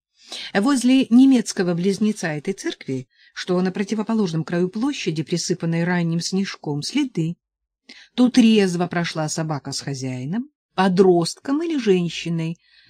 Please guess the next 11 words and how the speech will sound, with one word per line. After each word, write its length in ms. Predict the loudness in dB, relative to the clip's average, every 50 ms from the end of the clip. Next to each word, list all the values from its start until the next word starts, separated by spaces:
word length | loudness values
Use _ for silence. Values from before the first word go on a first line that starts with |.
| _ -6
По 80 | -4
слабому 440 | -2 0 2 2 2 2 2 0 0
снегу 540 | -2 -2 -2 0 0 0 0 0 -2 -4 -4 -6 _ _ _ _
цепкие 540 | -2 2 2 2 2 0 _ -4 -2 -2 0
лапы 440 | -2 -2 -4 -6 -6 -6 -8 -8 -6
зверя, 560 | -8 -4 0 0 2 2 2 2 2 0 -2 -6 _ _ _ _ _ _ _
как 280 | 0 0 0 2 4
листья 680 | 6 6 6 6 4 2 -2 -6 -8 -8 -8 -8 -8 -10 -14 _ _ _ _ _ _
с 160 | -8 -8 -2
контуром 500 | 2 2 4 4 2 0 0 -2 -2 0
перепонок, 760 | 0 0 -2 -2 -2 _ -4 -4 -4 -4 -4 -6 -8 -12